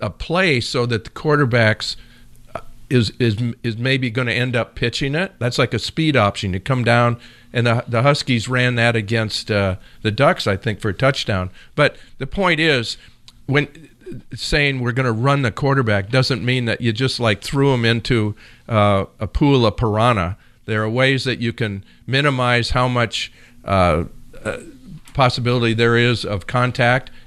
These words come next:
and there's also times of minimizing whether he actually does carry it or not.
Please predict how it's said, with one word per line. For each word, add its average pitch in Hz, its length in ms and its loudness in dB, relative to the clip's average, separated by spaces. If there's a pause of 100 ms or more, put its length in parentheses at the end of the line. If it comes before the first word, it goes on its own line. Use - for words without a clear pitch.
and 143 180 0
there's 143 240 4
also 135 300 4
times 127 440 0
of 117 120 2
minimizing 127 680 0
whether 123 320 0
he 113 140 2
actually 120 360 -2
does 120 360 0
carry 160 440 2
it 107 100 2
or 101 120 0
not. 92 400 -2